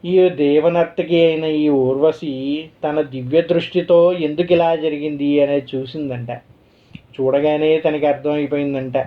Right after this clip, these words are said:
ఈ సింహగిరి సామాన్యమైన పర్వతం కాదు, ఎంతో మహిమాన్వితమైన పర్వతం కాబట్టే ఇక్కడ మన పుష్పక విమానం ఎగరకుండా ఆగిపోయింది అని చెప్పేసి పురూరవుడికి వివరించిందంట.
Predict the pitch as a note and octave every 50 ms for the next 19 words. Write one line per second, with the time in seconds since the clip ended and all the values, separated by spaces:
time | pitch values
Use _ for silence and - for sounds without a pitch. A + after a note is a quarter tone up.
0 | - - _ _ _ _ _ - C#3+ C#3+ C#3+ B2+ - C#3+ B2+ B2 A#2+ B2 D#3 D#3+
1 | D3+ D#3+ D#3 D3+ D3 C#3+ D3+ F3+ F#3+ - - D#3 B2+ A#2+ C3 C#3+ D3+ D#3 D#3+ E3
2 | E3 E3 E3 E3 E3 E3 E3 D#3+ D#3+ D3+ D3+ D3 D3 D3 D3+ D3 D#3 D3+ D3+ D3
3 | C#3+ C#3 C#3 C#3+ C3+ B2+ - _ _ _ _ _ _ _ _ _ C3+ B2+ B2+ C3
4 | C3 - E3+ D#3+ E3 E3+ F3+ F3+ F3 D#3 C#3+ B2 D#3+ E3 F3 F3 F3 F3+ F3+ F3+
5 | F3 E3+ F3 F3 E3+ E3+ E3 E3 D#3+ D3+ C#3+ D3+ C#3+ C#3+ D3+ D3+ D3+ D3+ D3 D3+
6 | D#3+ D#3 - D3 C#3+ C#3+ D3 D3+ D3 - - D#3+ D#3 D#3+ E3 D#3+ D#3 - D#3+ D3+
7 | D3 D3+ D3+ C#3+ - C3+ B2 B2 - D#3+ D#3 D3+ D#3 D3+ D#3 D3+ D3+ D3+ D3+ D3+
8 | D3+ D3+ C3+ B2+ C3+ C#3+ D3 C#3+ D3 D3 C#3+ C#3+ C#3+ C#3 C#3 C3+ C3+ C#3 C#3 -
9 | C#3+ C3+ C3 C3+ C#3 C3+ C3+ - - - _ _ _ _ _ _ _ _ _ _
10 | _ _ _ D#3+ D#3+ D#3+ D#3 D3 C#3 C3 B2 - D#3 D3+ - - D#3 C#3+ C3 C3+
11 | C#3+ D#3 D3+ - D3+ D3 D3+ D#3+ F3 F#3 F3+ F3+ E3+ D3+ D3 C#3+ C3+ B2+ B2 E3
12 | F3+ D#3 C#3 C3 B2 C3 C#3 C#3 C#3+ C3+ B2+ - B2+ B2 A#2+ A#2+ A#2+ A#2+